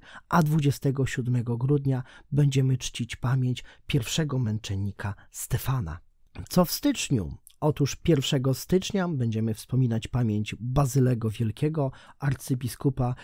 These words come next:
Cezarei Kapadockiej, ale także wspominać Obrzezanie Pańskie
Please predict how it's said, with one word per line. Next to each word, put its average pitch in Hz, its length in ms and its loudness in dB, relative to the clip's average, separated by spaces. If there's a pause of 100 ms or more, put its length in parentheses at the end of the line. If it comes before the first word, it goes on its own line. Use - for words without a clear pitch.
Cezarei 135 640 0
Kapadockiej, 139 800 -2 (360)
ale 277 300 4
także 156 560 0 (180)
wspominać 143 600 2
Obrzezanie 139 680 0
Pańskie 135 480 -2